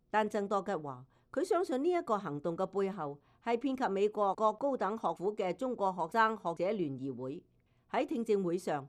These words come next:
佢再次嘅對幫助打造中國軟實力嘅孔子學院提出質疑。美國戰略同國際研究中心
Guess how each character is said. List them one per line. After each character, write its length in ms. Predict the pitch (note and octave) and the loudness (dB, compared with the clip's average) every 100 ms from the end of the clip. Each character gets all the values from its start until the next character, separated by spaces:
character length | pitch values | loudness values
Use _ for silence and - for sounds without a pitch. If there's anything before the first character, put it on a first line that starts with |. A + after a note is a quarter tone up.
| _ _ - | _ _ -4
佢 160 | C#4 | -2
再 200 | C#4+ C#4 | 2 2
次 220 | C4+ C#4 | 2 -2
嘅 160 | B3 B3+ | 0 2
對 240 | B3+ B3 | 6 6
幫 320 | A#3+ - D4+ D4 | 6 4 2 4
助 180 | G3 F#3+ | 2 4
打 180 | F#3 A3+ | 4 4
造 180 | G#3 | 2
中 240 | F#3 C4+ C4 | 0 0 0
國 240 | G#3 G#3 | 2 2
軟 200 | F3 F3+ | 2 0
實 160 | G#3 E3 | 0 -2
力 160 | E3 | -2
嘅 260 | - F3 F3+ | -2 -2 0
孔 180 | F#3+ A3+ | 0 -4
子 140 | - | 0
學 80 | G#3+ G3+ D3 | 0 0 0
院 240 | D3 D3+ G3 | -2 -2 -4
提 180 | C3+ | -6
出 140 | B2+ F#3 F3+ | -6 -6 -4
質 120 | F3 | -4
疑。 240 | C3 A#2+ - _ _ _ _ _ | -6 -12 -14 _ _ _ _ _
美 160 | C#3+ F3 | -2 0
國 160 | F3+ F3+ | 0 0
戰 200 | F3+ F3 | 0 0
略 120 | D3+ | 0
同 180 | D#3 D3 | -4 -4
國 200 | F#3+ F3+ | -2 0
際 100 | F#3+ | -2
研 200 | D#3+ C#3 | -2 -2
究 180 | G3 G3 | -2 0
中 180 | B3 | 0
心 300 | B3+ B3+ A#3 | 0 -2 -2